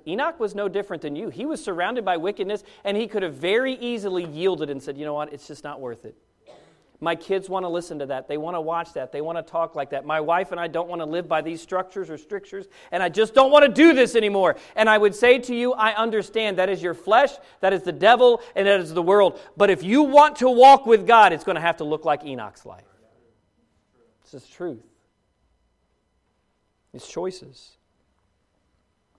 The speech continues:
Our days presently are dark, but it's not a reason to give up hope, nor is it a reason to abandon our walk with God. No, friend, now is the time to trust in God.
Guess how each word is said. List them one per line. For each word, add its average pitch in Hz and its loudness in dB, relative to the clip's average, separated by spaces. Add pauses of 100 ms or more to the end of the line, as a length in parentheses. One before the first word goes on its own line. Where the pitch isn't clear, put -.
(960)
Our 160 2
days 196 -4
presently 170 -6
are 143 -4
dark, 147 -4
but 139 -8
it's 131 -14
not 160 -6
a 170 -6
reason 160 -10
to 151 -20
give 139 -10
up 127 -10
hope, 160 -10 (680)
nor 165 0
is 208 -4
it 208 -6 (220)
a 151 -2
reason 175 -8
to 156 -10
abandon 165 -12
our 127 -12
walk 123 -10 (200)
with 120 -16 (300)
God. 123 -20 (2250)
No, 143 -6
friend, 165 -10
now 165 -10
is 165 -14
the 147 -14
time 139 -20
to 117 -20
trust - -20
in 107 -20
God. 139 -20